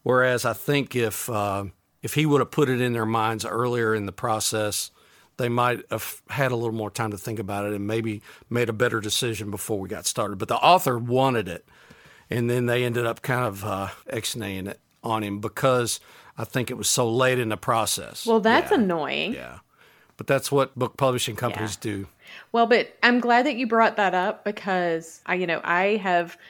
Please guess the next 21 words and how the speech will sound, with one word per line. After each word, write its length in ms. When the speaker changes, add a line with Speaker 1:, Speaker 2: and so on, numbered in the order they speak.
Speaker 2:
leveraged 640
a 400
hybrid 360
publisher 480
for 140
my 120
first 360
book, 320
and 440
my 380
three 360
subsequent 720
following 500
ones 500
were 140
all, 420
um, 320
in 120
the 80
self-published 840
space. 560